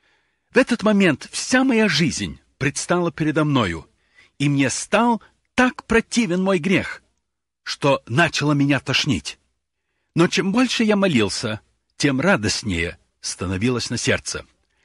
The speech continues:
С тех пор, рассказывает сестра, отец ни разу не коснулся алкоголя. А когда посмотришь на маму, говорит она, то подумаешь, что она на небе". И действительно,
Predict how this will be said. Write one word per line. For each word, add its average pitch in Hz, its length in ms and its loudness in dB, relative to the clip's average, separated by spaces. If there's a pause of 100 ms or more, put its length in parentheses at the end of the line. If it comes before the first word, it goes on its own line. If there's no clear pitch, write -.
(260)
С - 160 -6
тех - 280 0
пор, 151 200 2
рассказывает 117 600 -2
сестра, 175 540 -2
отец - 540 -2
ни 247 180 2
разу 127 500 0 (180)
не 131 100 -2
коснулся 139 600 -2
алкоголя. 113 720 -4 (540)
А 156 120 2
когда 156 500 0
посмотришь 147 680 0
на 104 120 -2
маму, 233 340 2
говорит 175 400 2
она, 117 280 2 (540)
то 165 300 4
подумаешь, 202 520 2
что 180 300 2
она 156 260 2
на 151 80 2
небе". 143 440 0 (500)
И 147 100 0
действительно, 101 680 -4